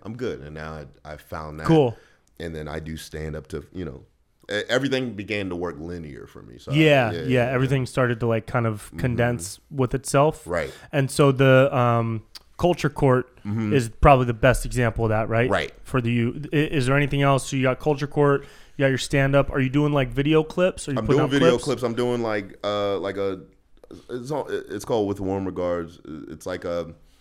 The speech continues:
Speaker 1: I'm unpacking emotions and figuring out how, what, what's hitting me and how to get through it. So
Speaker 2: Mm-hmm.
Speaker 1: like, I'll, I'll do, like, one emotion at a time. I, and then I got a couple other podcasts.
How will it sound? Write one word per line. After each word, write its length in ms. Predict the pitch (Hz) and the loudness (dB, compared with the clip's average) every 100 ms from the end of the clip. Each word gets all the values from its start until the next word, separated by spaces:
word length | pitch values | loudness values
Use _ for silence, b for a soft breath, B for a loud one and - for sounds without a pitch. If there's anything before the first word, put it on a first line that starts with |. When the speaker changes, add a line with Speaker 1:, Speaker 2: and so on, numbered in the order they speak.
| _ _ - | _ _ -16
Speaker 1:
I'm 140 | 98 | -10
unpacking 560 | 101 107 117 107 104 95 | -8 -8 -4 -4 -4 -6
emotions 540 | 87 87 78 - 71 | -4 -4 -6 -10 -16
and 120 | 73 69 | -16 -14
figuring 440 | - 90 87 85 | -10 -8 -8 -10
out 160 | 73 - | -12 -14
how, 460 | 92 82 80 - 50 | -12 -10 -10 -14 -18
what, 460 | - 78 98 98 - - - 120 _ | -20 -10 -6 -6 -6 -14 -20 -20 _
what's 320 | 80 104 208 | -6 -6 -4
hitting 260 | 117 98 92 | -6 -6 -6
me 120 | 92 | -8
and 80 | 90 | -10
how 240 | 87 82 | -8 -8
to 160 | 80 85 | -8 -10
get 240 | 80 76 | -12 -14
through 260 | - 78 52 | -14 -14 -16
it. 100 | - _ | -18 _
So 120 | - | -6
Speaker 2:
Mm-hmm. 180 | 131 139 | -2 -2
Speaker 1:
like, 140 | 69 80 | -2 -6
I'll, 180 | 80 78 | -10 -12
I'll 120 | 82 | -12
do, 240 | 78 85 82 | -12 -10 -10
like, 200 | 80 78 | -10 -12
one 280 | 57 85 87 | -14 -12 -10
emotion 380 | 85 82 82 80 | -8 -10 -10 -14
at 100 | 78 | -14
a 80 | 78 | -12
time. 360 | 85 82 80 80 | -12 -12 -12 -12
I, 100 | 76 | -12
and 180 | 82 | -12
then 80 | 82 | -10
I 100 | 85 | -10
got 140 | 85 82 | -8 -10
a 20 | |
couple 260 | 80 82 73 | -10 -10 -10
other 160 | 76 | -10
podcasts. 680 | 71 78 71 69 76 69 69 | -12 -14 -14 -14 -14 -14 -16